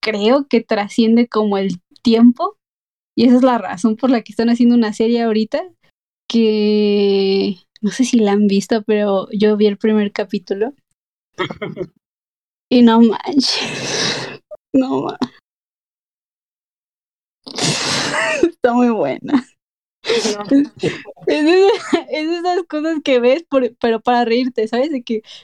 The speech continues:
Speaker 1: es, es muy buena porque es muy mala. Pero está muy chistosa. Es que tengo que decirles de qué se trata, <laughs> porque está muy chistosa. Porque se trata de que en, en el mundo de,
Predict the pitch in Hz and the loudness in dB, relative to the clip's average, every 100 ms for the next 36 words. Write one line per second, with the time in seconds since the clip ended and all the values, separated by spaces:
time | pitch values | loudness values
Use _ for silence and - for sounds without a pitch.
0 | _ - 262 254 _ - 285 311 311 302 | _ -2 -2 -2 _ 0 2 2 2 0
1 | 320 269 269 - 247 254 269 254 240 233 | 0 0 -2 0 2 4 4 2 2 -2
2 | 202 202 _ _ _ _ _ _ _ _ | -4 -10 _ _ _ _ _ _ _ _
3 | - 285 285 311 339 349 339 - 311 320 | -4 -2 0 0 -2 -2 -4 -2 0 0
4 | 302 269 285 - - 320 277 285 269 262 | 0 -2 -4 -2 -2 -2 0 0 0 2
5 | 254 254 262 226 - 262 247 - - - | 2 4 4 2 2 0 0 -2 -6 -6
6 | - 262 277 - 294 - 262 277 302 277 | 0 4 4 4 2 2 0 2 2 2
7 | 254 - 254 247 269 214 233 _ - 269 | 0 0 -2 -2 -2 -4 -6 _ 0 2
8 | 254 285 285 302 311 339 349 294 247 254 | 4 2 2 2 0 2 0 0 0 4
9 | 247 247 240 247 247 240 240 240 269 294 | 4 2 0 2 4 4 4 6 6 6
10 | 277 240 214 196 190 180 | 6 4 2 0 -2 -4